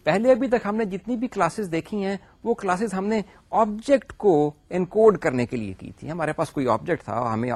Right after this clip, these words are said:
سی پلس پلس میں آبجیکٹ چاہیے، ہم نے کلاس بنا لی۔ اب یہ کلاس کا ایک نیا یوز آپ سی پلس پلس میں دیکھ رہے ہیں،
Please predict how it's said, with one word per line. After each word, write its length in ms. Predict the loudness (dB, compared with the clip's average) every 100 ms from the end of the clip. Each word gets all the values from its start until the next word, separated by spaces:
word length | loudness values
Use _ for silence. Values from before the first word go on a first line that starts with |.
| -6
سی 140 | -8 -8
پلس 260 | -4 -6
پلس 180 | -4 -6
میں 120 | -4
آبجیکٹ 280 | -4 -4 -6
چاہیے، 200 | -6 -6
ہم 100 | -6
نے 100 | -6
کلاس 400 | -6 -2 -2 -4
بنا 300 | -10 -10 -10
لی۔ 140 | -12 -14 -16 -20 _ _
اب 240 | -8 -8 -2
یہ 160 | -2 -2
کلاس 420 | -4 0 0 -2
کا 260 | -4 -2 0
ایک 320 | 0 -2 -4 _ _
نیا 400 | -6 0 4 4 2
یوز 260 | 2 2
آپ 180 | 0 -2
سی 180 | -8 -12
پلس 300 | -10 -12 -8
پلس 220 | -8 -8
میں 80 | -10
دیکھ 260 | -8 -8
رہے 120 | -6
ہیں، 120 | -6